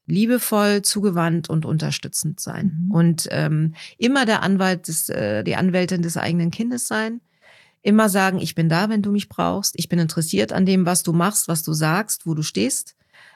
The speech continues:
Speaker 1: Ähm, ich halte dich. Ähm, und auch wenn du jetzt in einer doofen Pubertät bist und mich eigentlich total scheiße findest, I'm here.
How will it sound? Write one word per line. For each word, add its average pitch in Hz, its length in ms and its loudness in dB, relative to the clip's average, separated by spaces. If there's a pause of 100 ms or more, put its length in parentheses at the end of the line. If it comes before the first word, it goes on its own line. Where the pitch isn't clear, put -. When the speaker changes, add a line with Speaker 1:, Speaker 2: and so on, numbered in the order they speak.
(120)
Speaker 1:
Ähm, 175 500 2
ich 165 180 -2
halte 190 260 0
dich. 214 560 -4
Ähm, 160 720 2 (160)
und - 180 0
auch - 180 0
wenn 185 140 4
du 185 60 2
jetzt 180 200 0
in 170 120 0
einer 165 100 2
doofen 190 420 0
Pubertät 180 500 -2
bist 196 200 -2
und 147 60 0
mich 165 200 2
eigentlich 175 260 0
total 175 360 -4
scheiße 175 320 -4
findest, 156 480 -2 (840)
I'm 180 140 2
here. 160 300 0